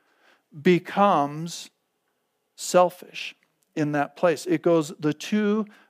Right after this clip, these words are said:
go right along together. Bitter envy or bitter jealousy and selfish ambitions. That makes sense to you. Okay, so we're still doing a lot of review here, all right? And if you weren't here last week, you can pick up the teaching or listen to it on the podcast or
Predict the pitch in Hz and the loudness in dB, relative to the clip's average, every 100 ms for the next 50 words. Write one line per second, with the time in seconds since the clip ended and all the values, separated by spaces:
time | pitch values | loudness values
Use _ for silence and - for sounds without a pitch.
0 | _ 165 147 135 147 170 185 180 170 165 | _ 2 2 2 2 4 4 4 2 0
1 | 170 - 151 127 123 127 151 165 185 202 | -4 -4 -2 -2 -6 -4 2 2 4 0
2 | 208 185 160 131 117 120 170 226 123 113 | -2 -4 -4 -6 -10 -12 -16 -12 -12 -10
3 | 127 135 170 165 170 165 135 117 - 127 | -8 -4 -4 -2 0 2 0 -4 -12 -16
4 | 143 - _ _ _ - 143 135 - 135 | -18 -20 _ _ _ -6 -4 -4 -2 -2
5 | 135 - 139 - - _ 135 131 131 151 | -2 -6 -10 -10 -16 _ -12 -10 -6 -6
6 | - 123 131 120 139 - 190 185 - - | -6 -10 -10 -10 -10 -6 -4 -4 -6 -14
7 | - _ _ _ _ _ _ _ 156 - | -18 _ _ _ _ _ _ _ -14 -4
8 | 151 165 - - - 170 151 185 160 156 | 0 0 -4 -18 0 0 2 2 4 2
9 | 147 143 143 147 160 160 160 143 131 127 | 2 2 0 -2 -4 -2 -2 -2 -6 -14
10 | - _ - 135 131 139 143 139 147 160 | -16 _ -16 -8 -2 -2 -2 -2 -4 -2
11 | 151 156 156 170 151 147 143 156 151 - | -2 -2 -4 -2 2 0 0 -6 -8 -8
12 | 127 131 - - 139 139 139 - 143 139 | -16 -16 -12 -6 -6 -6 -14 -8 -8 -8
13 | 135 127 127 - 139 139 135 127 123 135 | -10 -10 -10 -10 -12 -10 -8 -10 -8 -4
14 | 127 - 131 127 - | -4 -2 -2 -2 -6